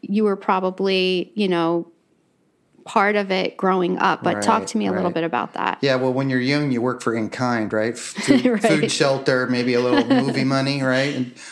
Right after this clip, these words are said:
Speaker 2: um, I, uh, went away to college and worked for another food manufacturing company for a,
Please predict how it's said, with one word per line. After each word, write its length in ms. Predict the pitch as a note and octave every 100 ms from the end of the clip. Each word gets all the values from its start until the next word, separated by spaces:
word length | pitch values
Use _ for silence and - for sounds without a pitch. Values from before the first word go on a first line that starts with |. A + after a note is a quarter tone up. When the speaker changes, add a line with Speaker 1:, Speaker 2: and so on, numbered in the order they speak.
| - -
Speaker 2:
um, 400 | A#2+ A2+ A2 -
I, 300 | B2 B2 A#2+
uh, 120 | A2+
went 180 | A2+ B2
away 120 | A#2+
to 60 | A#2
college 520 | A2 A#2+ A#2 A#2 A2
and 80 | G#2+
worked 180 | A2+ A2+
for 80 | A#2
another 200 | A2+ A2
food 340 | - A2+ A2+ _
manufacturing 760 | A#2+ A2 G2+ - G#2+ - G2+
company 400 | G2+ G#2+ A2 G#2
for 520 | G#2 G2+ G2+ F#2 A2
a, 60 | -